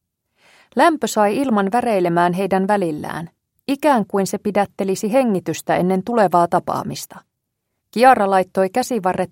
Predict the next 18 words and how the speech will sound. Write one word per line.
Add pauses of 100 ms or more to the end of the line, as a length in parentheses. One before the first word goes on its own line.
ristiin
ja
heilautti
hieman
mansikanvaaleaa
hiuspehkoa, (500)
joka
yleensä
sai
miehet
tulemaan
höpöttämään. (840)
Mies
halusi
varmasti
saada
hänen
numeronsa.